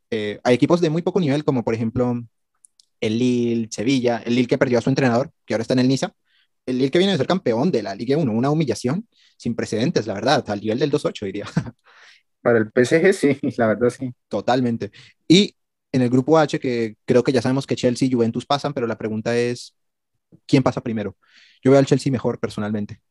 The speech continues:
Speaker 1: Pero bueno,
Speaker 2: Para
Speaker 1: empecemos,
Speaker 2: mí,
Speaker 1: empecemos por ese grupo. Chelsea, Juventus,
Speaker 2: Siempre.
Speaker 1: Zenit de San Petersburgo y Malmo, el equipo sueco.
Speaker 2: Pienso que el Zenit,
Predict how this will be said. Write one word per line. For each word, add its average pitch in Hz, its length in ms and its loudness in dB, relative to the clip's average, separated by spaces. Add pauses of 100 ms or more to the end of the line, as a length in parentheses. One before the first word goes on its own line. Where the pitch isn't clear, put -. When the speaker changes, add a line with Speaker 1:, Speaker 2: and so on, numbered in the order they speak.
(240)
Speaker 1:
Pero 151 140 4
bueno, 175 180 4
Speaker 2:
Para 120 280 4
Speaker 1:
empecemos, 117 240 4
Speaker 2:
mí, 160 100 0 (400)
Speaker 1:
empecemos 165 300 2
por 147 100 2
ese 151 120 2
grupo. 131 300 2
Chelsea, 175 520 2
Juventus, 151 440 4
Speaker 2:
Siempre. 117 180 -14
Speaker 1:
Zenit 143 340 2
de 156 80 4
San 165 120 -2
Petersburgo 170 580 0 (480)
y 131 100 2
Malmo, 131 340 2 (380)
el 113 100 -4
equipo 139 240 -2
sueco. - 280 2 (1400)
Speaker 2:
Pienso 151 240 -2
que - 160 0
el 117 180 0
Zenit, 165 380 2